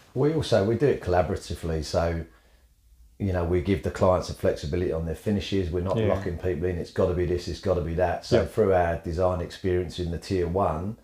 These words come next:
Speaker 1: we can, we can give people that flexibility. So not everything's, has to be locked into
Speaker 2: Yeah.
Speaker 1: a certain finish. We can say, "Look, we've got a certain component allowed. If you wanna work within that budget, you can. If you
Speaker 2: Okay.
Speaker 1: wanna exceed that budget, you'll pay more. If you wanna reduce that budget, you pay less."
Speaker 2: Yeah.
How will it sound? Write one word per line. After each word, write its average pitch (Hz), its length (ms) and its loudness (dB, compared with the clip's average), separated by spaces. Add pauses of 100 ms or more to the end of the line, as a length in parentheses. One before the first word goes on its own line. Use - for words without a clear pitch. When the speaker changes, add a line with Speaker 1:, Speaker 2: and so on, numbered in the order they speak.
(400)
Speaker 1:
we 95 200 2
can, 87 340 -4
we 98 140 2
can 87 220 -4
give 92 200 0
people 80 280 -2
that 76 160 0
flexibility. 82 760 -2
So 82 200 -6
not 95 180 4
everything's, 87 640 -6 (420)
has - 220 2
to - 60 -6
be 90 140 2
locked 95 300 2
into 90 280 0
Speaker 2:
Yeah. 101 60 2
Speaker 1:
a 78 40 -2
certain 82 380 2
finish. - 640 -2
We 90 80 -4
can 90 120 -4
say, 92 220 2
"Look, 92 280 0 (580)
we've 80 180 -4
got - 180 0
a - 60 -2
certain 104 300 2
component 92 480 -2
allowed. 104 520 4 (200)
If - 160 -10
you 92 140 -4
wanna 90 160 -2
work 90 240 2
within 90 240 -2
that 87 180 -4
budget, 92 300 2
you 82 120 -8
can. 117 360 2
If 98 100 -8
you 120 80 0
Speaker 2:
Okay. 87 100 0
Speaker 1:
wanna 87 140 -2
exceed 101 440 0
that 85 200 0
budget, 95 400 -2
you'll 80 200 -8
pay 90 240 -4
more. 120 260 -2
If - 80 -8
you 95 80 -2
wanna 90 240 -2
reduce 80 420 -2
that 90 200 -4
budget, 98 320 -2
you 98 100 -6
pay 98 240 -6
less." 101 340 -6
Speaker 2:
Yeah. 104 120 -4